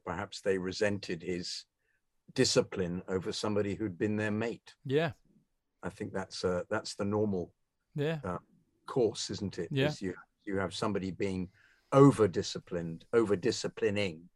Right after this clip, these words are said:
Speaker 1: in order to make up for the fact you were their friend, and they feel let down. They feel, um,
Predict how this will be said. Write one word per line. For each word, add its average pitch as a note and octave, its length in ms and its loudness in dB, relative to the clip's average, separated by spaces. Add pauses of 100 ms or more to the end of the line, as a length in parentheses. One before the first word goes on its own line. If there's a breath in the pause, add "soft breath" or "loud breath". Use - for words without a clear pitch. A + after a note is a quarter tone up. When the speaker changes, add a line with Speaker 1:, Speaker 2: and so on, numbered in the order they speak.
(340 soft breath)
Speaker 1:
in A2 140 0
order G#2 200 2
to G2+ 160 -2
make G2 280 0
up G2 200 -2
for F#2+ 60 -10
the G#2 120 -8
fact - 280 -6
you F#2 140 -4
were G2 220 4
their E2 180 -6
friend, E2 440 -10
and F#2 140 -4
they F#2+ 80 0
feel F#2+ 400 -4 (440 soft breath)
let G#2 240 0
down. G#2+ 300 0
They F2+ 120 0
feel, F2+ 480 -2
um, F2 300 -4